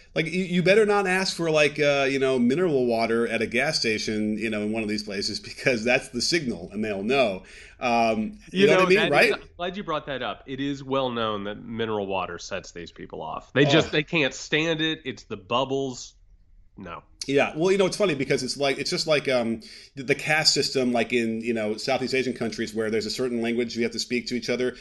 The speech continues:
Speaker 1: depending on what level of the hierarchy you are in the, in the culture,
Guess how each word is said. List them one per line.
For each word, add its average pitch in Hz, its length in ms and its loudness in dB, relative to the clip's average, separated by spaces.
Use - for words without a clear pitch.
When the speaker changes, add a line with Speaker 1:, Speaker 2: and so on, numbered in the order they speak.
Speaker 1:
depending 123 340 -2
on 110 200 0
what 117 320 2
level 110 420 -2
of 101 300 -4
the 95 80 -12
hierarchy 113 400 -2
you 120 180 0
are 117 180 0
in 104 120 -2
the, 101 160 -4
in 107 100 -6
the 104 60 -6
culture, 120 360 -4